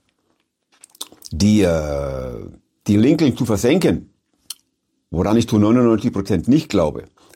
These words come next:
aber da ist immer noch das eine Prozent, da steht ja noch immer Fragen, wie ein Fragezeichen im Raum, ja,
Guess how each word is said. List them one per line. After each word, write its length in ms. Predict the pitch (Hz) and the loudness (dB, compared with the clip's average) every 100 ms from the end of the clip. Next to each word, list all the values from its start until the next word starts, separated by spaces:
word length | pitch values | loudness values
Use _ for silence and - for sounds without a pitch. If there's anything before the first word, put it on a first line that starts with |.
| - | -6
aber 240 | 80 90 | -2 0
da 100 | 87 | 0
ist 180 | 82 - | 0 2
immer 120 | 139 | 2
noch 140 | 131 113 | 2 0
das 260 | 87 - | -4 -4
eine 300 | 82 98 110 | -2 2 2
Prozent, 460 | - 92 - 104 123 | 2 -2 -2 -2 0
da 60 | 101 | -2
steht 200 | 110 101 | -2 0
ja 80 | |
noch 80 | 95 | -2
immer 200 | - - | 0 0
Fragen, 480 | - 90 90 98 95 - | 0 -2 0 0 -2 -4
wie 60 | 104 | -2
ein 80 | 101 | 0
Fragezeichen 580 | 95 95 104 98 90 80 | 0 -2 -2 -2 -2 0
im 120 | 87 | -2
Raum, 380 | 78 110 196 196 - - - | 0 0 0 -4 -16 -20 -10
ja, 280 | 76 143 | -4 -2